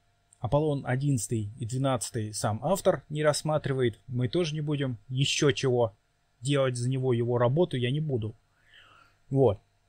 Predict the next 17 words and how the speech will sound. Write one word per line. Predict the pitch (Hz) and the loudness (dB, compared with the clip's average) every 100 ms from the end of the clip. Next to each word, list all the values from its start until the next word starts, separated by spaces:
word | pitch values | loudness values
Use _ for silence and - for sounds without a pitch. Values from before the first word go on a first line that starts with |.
| _ _ - | _ _ 0
Давайте | 175 269 196 | 2 6 6
ограничимся, | 139 139 160 185 151 - 127 | 6 4 2 0 -2 -2 -2
значит, | 127 123 113 | -2 -2 -6
четырнадцатым, | - - 240 - 131 | -6 -4 -4 -2 -2
пятнадцатым | 110 - 165 - 123 | -2 -4 -6 -4 -4
и | |
семнадцатым. | 127 117 117 104 113 - _ _ _ _ _ _ _ _ _ _ _ _ _ _ _ _ _ - - _ _ | 0 0 -2 -4 -12 -18 _ _ _ _ _ _ _ _ _ _ _ _ _ _ _ _ _ -16 -16 _ _
Я | 151 160 165 | -8 2 4
не | 143 147 | 4 2
буду | 143 117 | 0 -2
вас | 110 101 | -2 -2
мучить, | 117 117 117 | -4 -4 -2
Селестия, | 180 220 - 127 | 0 0 0 0
я | 120 | 0
покажу | 117 135 131 175 | 0 -2 -2 0
сразу | 131 120 123 | 0 2 0
итоговый, | 113 151 135 127 123 | 0 0 0 0 0